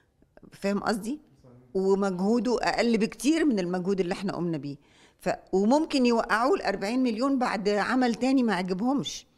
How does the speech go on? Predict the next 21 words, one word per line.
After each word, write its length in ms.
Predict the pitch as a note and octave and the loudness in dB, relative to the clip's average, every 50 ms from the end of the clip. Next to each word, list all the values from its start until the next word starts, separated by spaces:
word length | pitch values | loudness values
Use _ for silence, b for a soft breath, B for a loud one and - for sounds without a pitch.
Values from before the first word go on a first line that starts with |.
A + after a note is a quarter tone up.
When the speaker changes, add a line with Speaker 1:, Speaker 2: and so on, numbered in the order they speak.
| B B B B B B B B B B B | B B B B B B B B B B B
Speaker 1:
فأنت 720 | - - - - _ _ _ _ - F#3+ A3 A3+ A3 G#3+ | -14 -12 -12 -12 _ _ _ _ -8 -6 -6 -6 -6 -8
دلوقتي 460 | F3+ F3 F3+ - - - - B3+ - - _ | -10 -8 -8 -10 -10 -12 -14 -18 -20 -20 _
في 220 | - - - F3+ - | -20 -16 -16 -16 -12
إيد 280 | - G#3 B3+ C#4 G3+ - | -10 -8 -6 -8 -8 -10
السوشيال 480 | D3+ - - - D3+ D3 - - C#3 C#3 | -14 -18 -18 -18 -18 -18 -18 -18 -18 -16
ميديا، 320 | C#3 - - - - - _ _ _ _ _ - | -18 -18 -18 -20 -20 -20 _ _ _ _ _ -14
ما 80 | D#3+ D#3+ | -12 -12
انتاش 540 | D#3 D#3 - G3+ A3 B3 A#3+ - - - - - | -12 -10 -8 -8 -6 -6 -8 -10 -14 -20 -20 -20
في 180 | - - - | -18 -12 -10
إيد 160 | F3+ G3 E3+ | -8 -8 -8
التاريخ 640 | F3+ - - - E3 D3+ D3+ E3+ G#3 A#3+ - - E3+ | -8 -10 -12 -12 -12 -10 -8 -8 -8 -8 -10 -10 -10
اللي 140 | D3+ C#3+ D#3 | -10 -10 -10
انت 180 | D#3+ - - | -12 -12 -14
بنيته، 500 | - - C3 C#3 C#3+ C#3+ C3+ - - - _ _ _ _ _ b b b b b b b b b b b | -14 -12 -10 -8 -8 -8 -8 -10 -16 -20 _ _ _ _ _ b b b b b b b b b b b
ما 80 | - | -10
انتاش 460 | E3 E3 D#3 - G3+ G#3+ A#3+ A3 - - | -8 -10 -8 -8 -8 -8 -6 -8 -10 -10
في 100 | - - | -10 -10
إيد 240 | - G3+ G3 F#3 | -8 -8 -6 -6
الفن 400 | G3 - - - G#3 A3 A#3 G#3 | -8 -8 -10 -8 -6 -4 -4 -4
اللي 180 | F#3 E3 E3 F#3 | -6 -6 -6 -6
انت 260 | F#3+ G3 F#3+ E3+ E3 | -8 -8 -10 -12 -18